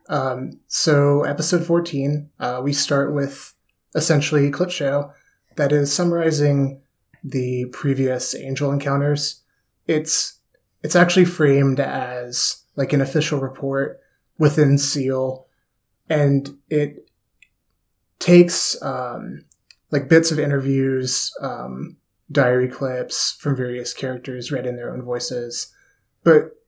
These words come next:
overall just recounting stuff we've already seen. It then concludes with Gendo, uh, denying that there was an attack on the Madre system by Eleventh Angel, so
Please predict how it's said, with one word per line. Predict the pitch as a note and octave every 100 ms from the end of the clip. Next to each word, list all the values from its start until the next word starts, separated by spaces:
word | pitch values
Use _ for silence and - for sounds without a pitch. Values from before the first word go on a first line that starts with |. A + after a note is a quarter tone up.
| -
overall | F#3+ F3 D#3+ D3+
just | C#3+ C#3 -
recounting | C#3 - B2 B2 A#2+ A#2 - _ -
stuff | - C#3
we've | C#3+ B2+
already | B2+ B2 A#2+
seen. | B2+ - B2 A#2 _ _ _ _ _ _ _ _ -
It | D3+ D3+
then | D#3 E3+
concludes | - - D#3 D3+ D3
with | D3 -
Gendo, | C3+ C3+ C3 C3 C3 C3 B2 G#2 _ _ _
uh, | B2+ A#2+ A#2+ A#2+
denying | C#3+ D3+ C#3 C#3 C#3
that | C3 C3
there | C3+
was | B2+ C#3+
an |
attack | B2+ - B2 B2
on | B2+
the | B2
Madre | B2 C3 C3+
system | C#3 D3 - D#3+ C#3+
by | B2
Eleventh | B2 A#2+ B2+ -
Angel, | B2+ B2+ C#3+ C#3+ - _ _ _
so | - C#3 B2 A#2+ -